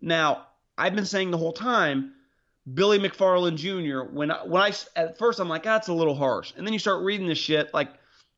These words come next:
they have not paid U S, U C F. Like, they have an unlimited amount of bills. And it's why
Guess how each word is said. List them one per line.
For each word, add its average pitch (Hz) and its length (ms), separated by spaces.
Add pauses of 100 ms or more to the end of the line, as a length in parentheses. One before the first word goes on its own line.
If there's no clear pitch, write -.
(100)
they 175 120
have 180 120
not 175 220
paid 160 220
U 156 180
S, - 200
U 160 160
C 156 240
F. - 120
Like, 135 100
they 202 120
have 196 140
an 135 200 (100)
unlimited 214 600
amount 185 240
of 165 80
bills. 190 420 (380)
And 170 120
it's 175 120
why 175 280